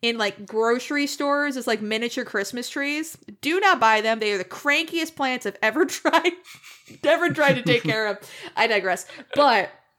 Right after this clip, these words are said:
Norfolk Island pine is not a pine. It's an araucaria.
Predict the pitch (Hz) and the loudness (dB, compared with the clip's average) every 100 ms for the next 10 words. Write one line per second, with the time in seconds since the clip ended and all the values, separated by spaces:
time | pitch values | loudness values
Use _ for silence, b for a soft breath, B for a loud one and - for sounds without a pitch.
0 | _ - 233 233 269 277 262 233 226 226 | _ -10 0 2 2 2 4 4 4 0
1 | 226 247 214 196 185 - 220 226 233 226 | 0 4 4 4 -2 -8 0 4 4 4
2 | 202 190 175 180 190 _ _ 214 208 208 | 4 4 2 -4 -12 _ _ -2 0 0
3 | 196 196 196 180 175 170 | 0 2 2 2 2 0